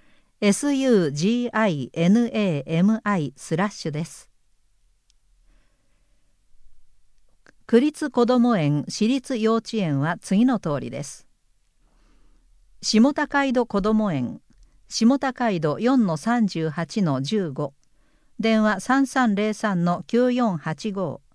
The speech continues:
保里の内こども園、保里の内一の九の二十六、電話三三三零の零三四零。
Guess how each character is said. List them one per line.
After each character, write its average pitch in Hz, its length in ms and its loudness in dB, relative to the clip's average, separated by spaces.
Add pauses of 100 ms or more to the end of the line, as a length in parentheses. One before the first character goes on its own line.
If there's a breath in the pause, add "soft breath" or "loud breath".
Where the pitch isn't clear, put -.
(840)
保 196 200 4
里 262 100 4
の 285 180 2
内 202 400 -2
こ 170 140 0
ど 196 120 0
も 190 180 0
園、 131 260 -4 (640)
保 214 160 2
里 254 100 2
の 269 160 2
内 175 400 -6
一 185 260 -2
の 214 180 2
九 220 300 0
の 147 160 0
二 214 200 4
十 151 260 -2
六、 143 380 -8 (580)
電 214 240 2
話 208 200 -2
三 269 260 0
三 247 360 -2
三 190 340 -4
零 165 200 0
の - 140 -8
零 - 40 -20
三 247 280 2
四 233 200 2
零。 185 540 -4